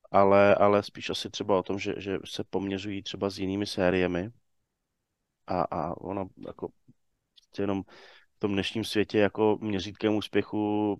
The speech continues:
hodně často jsou peníze. Když dva lidi dělají to stejné,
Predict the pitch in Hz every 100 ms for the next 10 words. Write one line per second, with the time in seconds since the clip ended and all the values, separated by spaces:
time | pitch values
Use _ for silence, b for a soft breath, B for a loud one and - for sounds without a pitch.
0 | _ _ _ _ 95 87 101 101 92 98
1 | - - 107 92 87 87 82 82 110 _
2 | _ _ - 90 87 90 92 98 90 92
3 | 92 101 - 92 90 92 101